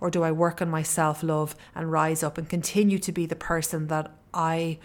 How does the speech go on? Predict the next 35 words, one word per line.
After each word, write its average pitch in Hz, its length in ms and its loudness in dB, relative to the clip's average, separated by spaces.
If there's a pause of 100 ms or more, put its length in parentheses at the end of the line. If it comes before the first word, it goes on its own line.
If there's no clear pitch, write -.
(2000)
am, 220 420 4 (500)
that 208 140 4
I 208 80 8
am? 208 400 6 (800)
And 196 160 0
life 294 300 6
gets 262 220 0
so 240 180 6
much 202 280 2
better 170 280 2
when 160 200 -2
we 160 100 -2
drop 165 400 0 (400)
all 180 380 6
the 165 80 -4
stuff - 520 0
that 160 140 -2
has 170 220 0
been 160 380 -2 (280)
bombarded 165 720 6
onto 160 400 -2
us 156 140 -2
or 165 80 0
put 180 280 4
onto 156 420 0
us. 143 260 -4 (220)
Life 240 260 4
gets 214 220 2
so 196 200 4
much 175 240 -2
better 160 320 0
when 160 280 -2
we 165 120 -2
move 170 340 2
from 156 440 2